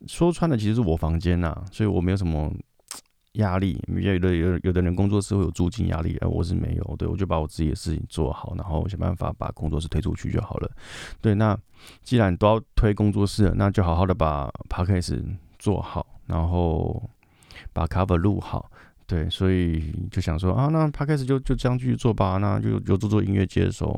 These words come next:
我能做到什么程度就做到什么程度，能找到什么来宾就找到什么来宾。所以基本上，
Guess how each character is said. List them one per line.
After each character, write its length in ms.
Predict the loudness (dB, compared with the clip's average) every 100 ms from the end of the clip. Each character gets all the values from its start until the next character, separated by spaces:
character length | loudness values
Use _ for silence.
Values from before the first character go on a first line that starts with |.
| 0
我 100 | 2
能 220 | 2 0
做 160 | 2 2
到 180 | 4 2
什 140 | -2
么 100 | -4
程 160 | -2 -2
度 100 | -2
就 120 | -2
做 140 | -2
到 40 | -2
什 100 | -4
么 60 |
程 180 | -8 -8
度， 220 | -6 -6 -4
能 260 | -2 -2 -2
找 120 | -2
到 100 | -2
什 120 | -2
么 80 | -4
来 80 | -2
宾 140 | -4
就 120 | -4
找 140 | -6 -6
到 60 |
什 120 | -6 -6
么 60 |
来 80 | -6 -8
宾。 140 | -8 -8 -10 -18 -18 -18 -2
所 120 | 0
以 40 |
基 300 | 0 0 -2
本 200 | 0 -4 -4
上， 240 | -2 -2